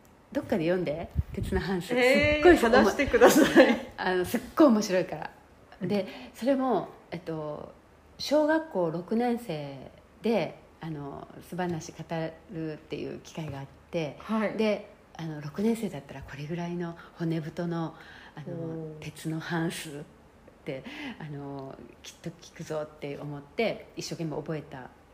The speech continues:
Speaker 1: お話があるのね。
Speaker 2: はい。
Speaker 1: まあ、今すぐにはなかなか語れないけど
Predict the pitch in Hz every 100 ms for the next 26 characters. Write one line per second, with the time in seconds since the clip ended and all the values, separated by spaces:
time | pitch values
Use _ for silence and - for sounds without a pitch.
0 | - - - - - - - 147 147 156
1 | 156 139 139 147 196 208 190 349 330 262
2 | - - 208 247 185 175 170 - 170 247
3 | 208 170 160 156 160 165 156 160 160 160
4 | 156 160 156 151